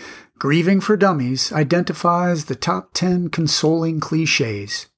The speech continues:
These are the wrong things to say at a time when people really need to be heard, not told. Grievers don't need us to them with X-ray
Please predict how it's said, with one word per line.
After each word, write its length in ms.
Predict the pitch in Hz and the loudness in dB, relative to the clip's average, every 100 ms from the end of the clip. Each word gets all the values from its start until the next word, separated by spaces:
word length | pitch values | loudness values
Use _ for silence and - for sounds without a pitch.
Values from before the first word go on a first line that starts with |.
| _ _ _ _ - _ | _ _ _ _ -20 _
These 320 | - 160 170 151 | 2 4 4 4
are 240 | 165 165 | 4 4
the 80 | 160 | 2
wrong 380 | 151 160 175 156 | 2 4 2 2
things 340 | 190 185 180 | 2 2 0
to 100 | - | 0
say 540 | - 185 151 131 120 - | 2 4 4 0 -2 -4
at 160 | 165 | -2
a 60 | 143 | -2
time 400 | - 156 151 156 | 0 4 4 4
when 160 | 139 | 0
people 380 | 123 165 160 147 | -2 -4 -2 -2
really 320 | 131 143 147 | 0 2 2
need 360 | 147 139 143 139 | 2 2 2 0
to 60 | 151 | -4
be 120 | 139 | -6
heard, 560 | 139 - 151 104 101 107 _ - - - | -4 -2 -2 -4 -10 -16 _ -20 -20 -8
not 420 | 127 131 131 - | 0 2 2 0
told. 480 | - 123 113 101 - _ _ _ _ - - - - _ | -4 -2 -2 -6 -12 _ _ _ _ -20 -20 -20 -20 _
Grievers 680 | - 175 214 160 135 165 160 | 0 4 4 2 0 0 -2
don't 340 | 160 160 190 180 | -2 0 0 0
need 240 | 185 190 | 2 2
us 300 | 143 143 - | 2 0 -2
to 160 | - 143 | -2 -2
them 260 | 113 113 | -2 -6
with 160 | 120 123 | -8 -4
X-ray 680 | 151 147 - 170 151 143 | -4 -2 0 2 2 0